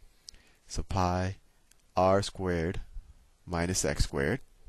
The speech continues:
That's the area. And so what's the volume of that disk? Well, just like we've done in every video up to this point,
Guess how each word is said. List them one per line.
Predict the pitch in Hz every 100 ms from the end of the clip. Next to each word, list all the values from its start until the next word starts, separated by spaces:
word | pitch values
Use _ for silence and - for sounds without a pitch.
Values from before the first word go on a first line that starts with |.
| - - - _ - - -
That's | 95 92
the | 98
area. | 80 78 95 123 - - -
And | 80
so | 98
what's | 98
the | -
volume | 82 87 104 120
of | 120
that | 123
disk? | 139 160 - - - - -
Well, | 113
just | 123 -
like | 110
we've | 98
done | 85 82
in | 78
every | 76 76 80 - -
video | 82 78 78
up | 76
to | -
this | 104 73
point, | - 69 107